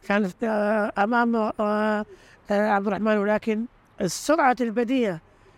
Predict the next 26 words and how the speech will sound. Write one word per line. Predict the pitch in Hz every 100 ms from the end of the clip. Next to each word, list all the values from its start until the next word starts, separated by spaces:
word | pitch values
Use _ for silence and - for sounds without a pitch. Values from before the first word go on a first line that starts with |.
| _ _
في | - 226 214 - - _ _
تصويب | - 170 226 294 285
ال-، | 254 254 262 247
الكرة | 220 - 233 208
ال-، | 202 208 226
في | 170
الجهة | 214 190 220 196 185
البعيدة | 180 170 180 226 180
أو | 160 180 185 185
في | 165
المكان | 185 180 214
البعيد | 190 220 185
من | 196
المرمى | 220 233 254 - _ _ _ _ 254
أعطت، | 254 - 247 - - _ _ _
آه، | 208 214 220 233 214
الدقة | 247 226 185 285 - _ 202 196 -
اللي | 190 190
تمتع | 208 233 202 185
فيها | 180 214
عبد | 190 185
الرحمن | 175 202
غريب | 180 196 233 220 _ _ _ _ -
والتصرف، | 196 202 196 165 240 226 156
يعني | - 185 190 214
التصرف | 202 202 180 269 233 185